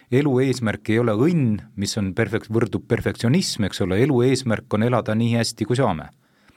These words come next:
Elada nii hästi, kui saame. Ja see, ja, ja noh, see ei ole minu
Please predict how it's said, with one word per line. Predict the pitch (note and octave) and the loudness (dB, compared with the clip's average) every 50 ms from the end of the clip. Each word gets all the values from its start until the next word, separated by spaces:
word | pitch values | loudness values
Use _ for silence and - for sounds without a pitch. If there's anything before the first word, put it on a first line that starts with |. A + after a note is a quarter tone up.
| _ _ _ _ _ - | _ _ _ _ _ -2
Elada | C#3 D3+ C#3 A#2+ B2+ B2+ | 0 0 0 2 0 -2
nii | C3+ C#3 C3+ C3+ | 0 0 0 0
hästi, | B2+ - - - | -2 -4 -4 -4
kui | A2 A2 | -4 -2
saame. | - B2 A2+ G2 E2+ D#2+ D#2+ - - - - - - - - - _ _ - | 0 0 -2 -2 -2 -6 -10 -12 -16 -20 -20 -20 -20 -20 -20 -20 _ _ -2
Ja | G2+ - | -2 0
see, | - - - C3+ A#2 | 0 -2 0 2 2
ja, | A#2 A2+ A2+ - | 2 2 2 0
ja | - G#2+ | 0 0
noh, | G#2+ A#2+ A#2 - | 0 0 -2 0
see | - C3+ | 0 2
ei | B2+ B2 | 2 2
ole | A2+ A2 | 2 2
minu | A2+ C#3+ F3 E3+ | 2 2 0 0